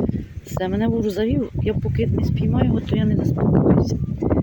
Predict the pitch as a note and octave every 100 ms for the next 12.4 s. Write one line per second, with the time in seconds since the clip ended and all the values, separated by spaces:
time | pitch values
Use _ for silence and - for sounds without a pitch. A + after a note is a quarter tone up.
0 | - - - - - - - - - G3
1 | - D4+ C4 - - B3+ - - A#3 A3+
2 | A3 A3+ G4+ G#3 - - - - - -
3 | - - - - - - - - - -
4 | - - - - - - - - - -
5 | - - - - - - - G3+ - G3+
6 | G3+ A#3 - G#3 - _ - F3 G3+ -
7 | G3 G#3 G3 - - - - - _ -
8 | G3 G3 G3+ F#3+ - - - - G3 -
9 | F#3 - F#3+ - F#3+ F3 A3+ - G3+ -
10 | G3 F#3+ B3+ A#3+ _ _ - - - -
11 | _ _ _ _ F#3 A3 A#3+ - A3 G#3
12 | - A#3 A3+